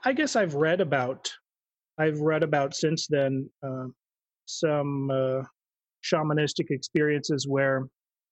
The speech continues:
there's a rebirth after a death, but I didn't have a sense that was this.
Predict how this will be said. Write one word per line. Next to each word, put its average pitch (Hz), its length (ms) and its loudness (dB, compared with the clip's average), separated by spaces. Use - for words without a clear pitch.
there's 139 200 0
a 143 60 2
rebirth 143 720 0
after 143 400 0
a 120 80 -2
death, 135 400 0
but 131 340 0
I 143 140 2
didn't 151 220 2
have 139 200 0
a 139 60 0
sense 147 380 0
that 135 240 2
was 127 220 0
this. 135 500 0